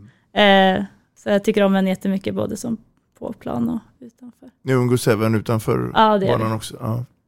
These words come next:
Speaker 1: Mm. Det är väl en viktig lag, eh, egenskap att, eh, ha koll på varandra även utanför banan också. Eh, faktiskt, så är det.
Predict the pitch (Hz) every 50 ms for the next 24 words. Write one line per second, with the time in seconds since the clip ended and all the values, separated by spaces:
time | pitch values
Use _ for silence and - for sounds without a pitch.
0 | _ _ _ _ _ _ 131 90 95 104 120 127 - _ _ _ _ _ _ _
1 | _ _ _ _ _ - - _ _ - 110 123 139 151 156 156 151 143 - -
2 | - 123 120 123 123 120 139 135 123 110 110 110 127 117 - - - 117 117 120
3 | 127 120 120 123 - _ _ _ _ - 123 117 120 120 117 - - - 110 -
4 | - - - _ _ _ _ _ _ _ _ _ _ _ _ _ - 113 - -
5 | - - 120 110 110 107 104 110 - - - 110 - 117 110 107 - - 110 110
6 | 110 104 101 104 101 101 101 107 107 98 - 107 104 117 117 123 120 117 120 120
7 | 117 110 107 - - - 143 - _ _ _ _ _ _ _ _ _ _ _ _
8 | _ _ _ - - - - - - 101 - - - - 127 - 117 98 - -
9 | - - - - - - _ _ _ - 156 180 - - 135 151 139